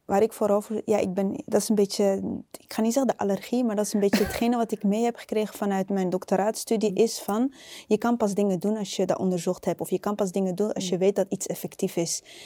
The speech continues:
Speaker 1: En ik ben altijd zo iemand van, als er bijvoorbeeld bepaalde dingen gebeuren, ik stel de dingen in vraag, omdat ik denk van, "Oké, maar hoe dan? Werkt dat?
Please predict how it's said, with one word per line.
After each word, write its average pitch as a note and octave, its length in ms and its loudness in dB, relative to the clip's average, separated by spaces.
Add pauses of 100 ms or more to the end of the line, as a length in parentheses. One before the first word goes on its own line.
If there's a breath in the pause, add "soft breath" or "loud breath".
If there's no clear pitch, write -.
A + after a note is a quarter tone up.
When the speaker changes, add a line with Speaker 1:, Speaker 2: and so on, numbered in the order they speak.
(200 loud breath)
Speaker 1:
En G3+ 100 2
ik A3 80 4
ben G3+ 140 0
altijd A#3 320 0
zo - 100 -2
iemand A3 360 -4
van, G#3 280 -6
als G#3+ 240 0
er G3+ 60 -2
bijvoorbeeld G3 420 2
bepaalde F#3+ 240 0
dingen G3 260 -4
gebeuren, G3 280 -2
ik - 60 -6
stel A#3+ 180 2
de G#3+ 100 2
dingen G3+ 240 0
in F#3 120 -4
vraag, G#3 340 -4
omdat G3 180 -2
ik F#3+ 80 -2
denk G3 160 -2
van, G3 160 -4
"Oké, F#3+ 220 0
maar F3+ 160 -4
hoe G#3 180 0
dan? F3+ 300 -4
Werkt G3 300 2
dat? F3 240 -6